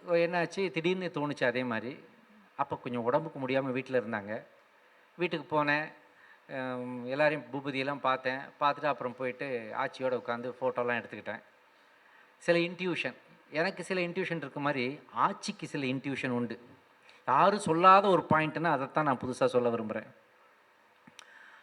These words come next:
ஆயிரத்தி தொள்ளாயிரத்தி எழுபதுகள்ல ஆல் இண்டியா ரேடியோல ஒரு, அஹ், பேட்டி. அந்த பேட்டியில ஆச்சியை வந்து பேட்டி காண்றாங்க. ஆச்சி வந்து பலதும் பேசிக்கிட்டு இருக்கும்போது, "நீங்க அந்த பாட்டை பாடி காட்டுங்க, இந்த பாட்டை", ஏன்னா எதுக்குன்னா, அவங்க,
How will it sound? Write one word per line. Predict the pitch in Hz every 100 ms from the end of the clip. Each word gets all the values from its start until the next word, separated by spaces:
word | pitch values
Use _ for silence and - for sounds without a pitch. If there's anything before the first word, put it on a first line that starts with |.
| - _
ஆயிரத்தி | 139 196 208 196 185 185 151
தொள்ளாயிரத்தி |
எழுபதுகள்ல | 165 190 165 143 143
ஆல் | 175 147 185 185
இண்டியா | 165
ரேடியோல | 156 143 135 156 180
ஒரு, | 160 135 123 113 110 104 104 101 98 - - -
அஹ், | - 127 120 117 110 -
பேட்டி. | 170 190 139 - - _ _ _ _ _ _ - -
அந்த | 147 151
பேட்டியில | 202 226 202 202
ஆச்சியை | 160 202 - 185
வந்து | 151 156
பேட்டி | 170 170 170
காண்றாங்க. | 143 131 117 107 113 - - _ _ - - - -
ஆச்சி | 180 226 -
வந்து | 190 196
பலதும் | 202 156 196 208
பேசிக்கிட்டு | 180 165 175
இருக்கும்போது, | 151 147 170 202
"நீங்க | 170 156
அந்த | 160
பாட்டை | 165 165 160
பாடி | 156 151
காட்டுங்க, | 151 147 147
இந்த | 156 156
பாட்டை", | 160 156 156 135
ஏன்னா | 143 151 165 139
எதுக்குன்னா, | 170 170 131 139 143
அவங்க, | 127 131 131